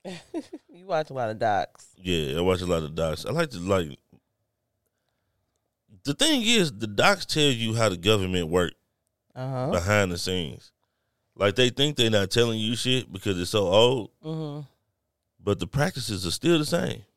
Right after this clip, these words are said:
Speaker 1: Ooh. Uh-huh.
Speaker 2: You feel me?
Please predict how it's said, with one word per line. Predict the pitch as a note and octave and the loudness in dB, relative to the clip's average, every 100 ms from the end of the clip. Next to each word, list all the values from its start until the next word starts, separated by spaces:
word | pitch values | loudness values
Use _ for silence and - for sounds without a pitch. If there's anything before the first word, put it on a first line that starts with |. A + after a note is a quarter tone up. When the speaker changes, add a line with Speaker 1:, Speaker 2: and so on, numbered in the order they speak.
| _ _ _ _ _ _ | _ _ _ _ _ _
Speaker 1:
Ooh. | F#3+ A3+ B2+ B2 _ _ _ _ _ _ _ _ _ - | -20 -20 -20 -20 _ _ _ _ _ _ _ _ _ -10
Uh-huh. | E3+ A#3+ C#4+ D4+ D#4+ _ _ _ _ _ - | -6 -6 -6 -6 -8 _ _ _ _ _ -4
Speaker 2:
You | A#2 | -4
feel | A#2+ E3+ F3+ | 2 4 4
me? | F3+ | 2